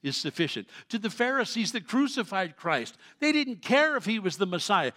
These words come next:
He got in the way of their political and religious ambitions. He had to go. It's not that they couldn't believe,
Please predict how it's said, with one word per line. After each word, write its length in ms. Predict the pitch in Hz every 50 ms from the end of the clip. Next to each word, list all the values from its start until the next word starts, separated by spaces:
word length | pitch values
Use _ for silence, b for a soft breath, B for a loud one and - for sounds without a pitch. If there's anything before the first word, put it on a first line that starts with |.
| B B
He 160 | B - 220 -
got 320 | 220 226 220 247 269 277
in 120 | 269 226
the 80 | 208 196
way 200 | 180 214 226 233
of 100 | 202 170
their 160 | 214 240 240
political 640 | - - 226 240 240 269 277 247 - - 262 240 - B B B B
and 160 | 196 202 185
religious 460 | 202 214 214 226 208 180 190 180 -
ambitions. 540 | 240 226 208 170 220 233 233 - 175 - -
He 160 | - 262 247
had 260 | 165 202 180 180 143
to 80 | 123 117
go. 540 | 113 - - 143 135 123 101 85 80 - _ _ _ _ _ _ _ _ _ _ _ _ _ _ _ _ _ _ _ _ _ _ _ _ _ _ _ _ _ _ -
It's 160 | - 160 -
not 180 | 294 302 339 -
that 160 | 359 320 202
they 120 | 247 233
couldn't 500 | - - - - - 349 349 349 277 196
believe, 440 | 147 175 170 185 208 240 240 185 -